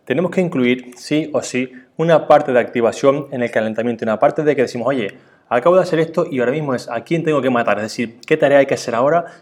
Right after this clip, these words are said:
y estoy dispuesto a todo". ¿Por qué? Porque mi cuerpo está activo, está despierto y realmente puede enfrentarse a lo que viene después. Si solamente hacemos un calentamiento, que aunque sea, pues, con movilidad, aunque sea un poco mejor que el cardio,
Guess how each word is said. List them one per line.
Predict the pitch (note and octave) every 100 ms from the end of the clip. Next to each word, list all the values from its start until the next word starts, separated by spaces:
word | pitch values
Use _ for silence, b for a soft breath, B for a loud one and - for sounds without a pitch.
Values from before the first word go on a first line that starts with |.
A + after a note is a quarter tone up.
| _
y | -
estoy | D3+ D3+
dispuesto | D3+ D#3 - F3+ -
a | G#2+
todo". | D3 C3
¿Por | A#2 A2+
qué? | B2
Porque | A2+
mi | A2 A2
cuerpo | D#3+ D#3+ E3
está | - -
activo, | - D#3+ C3+
está | A2+
despierto | C3+ C3+ C#3 B2+ A#2+ -
y | D#3+
realmente | D3 C#3+ D3 C3+ C3 C3+ B B _
puede | D3+ C#3+
enfrentarse | C#3+ - A#2+ A#2 - C#3 C3+ D3
a | C3
lo | A#2
que | A2+
viene | A2+ B2
después. | A2+ - C3 - -
Si | B2 A2+
solamente | - C3 D#3+ E3
hacemos | D3+ D3+ D3 C3+ b b b -
un | D3
calentamiento, | C#3+ C3+ C3 C#3 C3+
que | B2
aunque | G#2
sea, | G#2+ C3 B2+
pues, | B2 - - -
con | A2+
movilidad, | G#2+ G2+ G#2 A#2+ B2+ C3
aunque | B2 -
sea | C3+
un | B2
poco | C#3 C3
mejor | B2 - C3+ A2+
que | G#2+
el | G#2
cardio, | B2 A#2+ C3